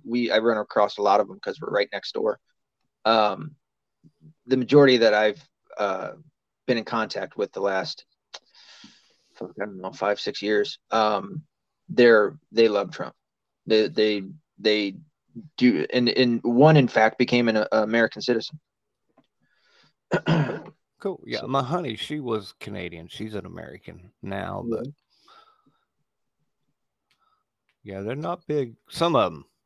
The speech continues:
Speaker 2: I would
Speaker 1: Yeah.
Speaker 2: imagine, you know, you'd have to be, uh,
Speaker 1: Well, I would assume that all the people that did the, uh, trucker rally were probably more than likely pretty happy with Trump. Of course, I mean, it, it, it's not like he affected them too much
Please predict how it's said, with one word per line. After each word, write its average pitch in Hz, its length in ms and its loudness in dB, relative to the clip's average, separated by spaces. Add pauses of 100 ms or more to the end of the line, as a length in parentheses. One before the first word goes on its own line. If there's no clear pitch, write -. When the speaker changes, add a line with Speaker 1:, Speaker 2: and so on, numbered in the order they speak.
(180)
Speaker 2:
I 131 80 4
would 143 180 2
Speaker 1:
Yeah. 139 140 6
Speaker 2:
imagine, 120 260 -2
you 123 100 -6
know, 113 80 -4
you'd 110 160 -4
have 131 180 -2
to 120 60 -12
be, 82 320 -12 (1300)
uh, 98 180 -10
Speaker 1:
Well, 160 320 6 (440)
I 147 100 8
would 151 120 10
assume 170 380 2
that 139 120 2
all 131 180 6
the 123 80 -2
people 139 280 -6
that 95 120 -2
did 113 180 -2
the, 101 240 -6
uh, 98 160 -6 (1000)
trucker 131 280 2
rally 98 300 2
were 107 180 -10 (500)
probably 113 320 0
more 117 220 -2
than 117 100 -4
likely 113 280 -2
pretty 110 240 -4
happy 107 300 -4
with 92 80 -16
Trump. 113 260 -8 (760)
Of - 80 -20
course, 160 260 4
I 135 60 2
mean, 156 180 6 (180)
it, 67 240 -2
it, 131 160 6
it's 120 160 -6
not 147 140 4
like 127 160 4
he 110 240 -2
affected 120 420 0
them 104 140 -12
too 156 180 0
much 113 340 -2